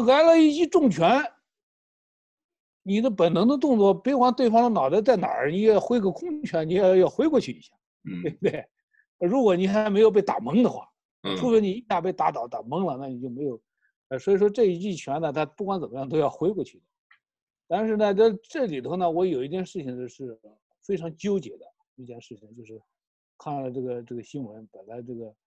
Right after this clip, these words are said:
Speaker 1: 像这个林郑月娥的这个一个次子在哈佛大学在读数学博士。这个事情呢，一方面呢，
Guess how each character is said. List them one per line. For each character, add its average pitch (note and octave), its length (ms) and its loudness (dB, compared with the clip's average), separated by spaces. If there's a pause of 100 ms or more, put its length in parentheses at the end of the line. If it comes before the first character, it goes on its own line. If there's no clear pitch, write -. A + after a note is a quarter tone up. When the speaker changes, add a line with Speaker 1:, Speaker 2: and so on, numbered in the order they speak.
(420)
Speaker 1:
像 B2 200 -12
这 B2 120 -10
个 A#2 140 -10
林 C#3 280 -8
郑 D3+ 140 -4
月 C3 200 -4
娥 B2 180 -6
的 A#2 380 -8 (1300)
这 A2+ 80 -20
个 G#2+ 240 -20 (220)
一 B2 100 -16
个 A#2+ 80 -12
次 - 260 -10
子 - 280 -20 (160)
在 A2+ 260 -12 (140)
哈 C3+ 180 -8
佛 A#2+ 160 -16
大 A2 140 -14
学 G2+ 160 -20 (360)
在 A#2+ 160 -16
读 A#2+ 120 -14
数 A#2+ 200 -14
学 G#2+ 180 -20
博 - 220 -20
士。 - 160 -20 (1080)
这 D4+ 120 -8
个 B3 120 -2
事 A#3+ 160 -4
情 G3 240 -4
呢， F#3+ 260 -4 (760)
一 B3 280 -2
方 G#3+ 220 -2
面 F#3 160 -2
呢， D3 180 -8